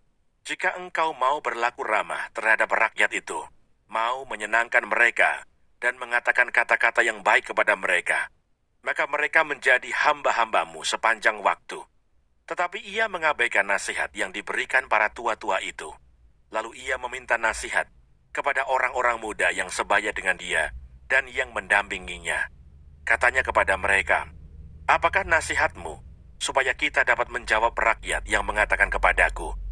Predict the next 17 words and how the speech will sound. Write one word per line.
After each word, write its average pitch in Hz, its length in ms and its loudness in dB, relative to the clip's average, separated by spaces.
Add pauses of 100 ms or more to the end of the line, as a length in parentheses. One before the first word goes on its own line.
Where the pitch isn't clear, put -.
(400)
'Ringankanlah 160 800 0
tanggungan 110 640 0 (720)
yang 165 240 0
dipikulkan 160 640 0
kepada 123 320 4
kami 95 320 2
oleh 98 160 2
ayahmu'?" 98 560 2 (720)
Lalu 147 240 0
orang-orang 143 560 4
muda 123 340 0
yang 104 220 0
sebaya 117 420 2
dengan 107 320 -2
dia 101 160 2
itu - 160 -4
berkata, - 640 -2